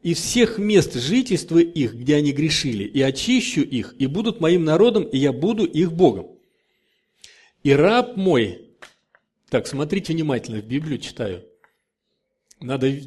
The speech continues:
не только услышать это и поверить вслух, надо ещё глазам поверить.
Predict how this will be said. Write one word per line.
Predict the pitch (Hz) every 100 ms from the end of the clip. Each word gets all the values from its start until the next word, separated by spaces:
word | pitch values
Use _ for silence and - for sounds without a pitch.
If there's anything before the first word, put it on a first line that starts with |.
| 139 -
не | - 76 127 139
только | 175 185 151
услышать | 151 151 - 160 - -
это | 113 117
и |
поверить | 104 123 123
вслух, | 120 123 -
надо | 120 123
ещё | -
глазам | 123 131 139 123
поверить. | 101 101 92 87 _